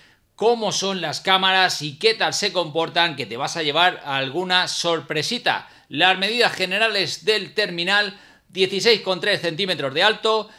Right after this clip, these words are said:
siete coma cinco de ancho, tan solo ocho coma dos milímetros de grosor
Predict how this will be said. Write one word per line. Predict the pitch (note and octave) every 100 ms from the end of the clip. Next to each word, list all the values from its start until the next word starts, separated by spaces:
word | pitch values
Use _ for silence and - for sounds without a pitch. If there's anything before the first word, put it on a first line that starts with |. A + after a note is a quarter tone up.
| _ -
siete | - A#3 B3 F3+
coma | G#3+ F#3+
cinco | D3 G3+ D#3 C3+
de | C3+
ancho, | G3 F#3+ G3+ G3+
tan | G3+ E3 E3+
solo | - A#3+ G3+ -
ocho | A3+ B3 - F#3+
coma | A#3 A3+ F#3
dos | A3 - E3+
milímetros | G3 G3 A3+ A3 G#3 E3+ F3+ D#3+
de | A3 G#3
grosor | F#3 - F3+ F3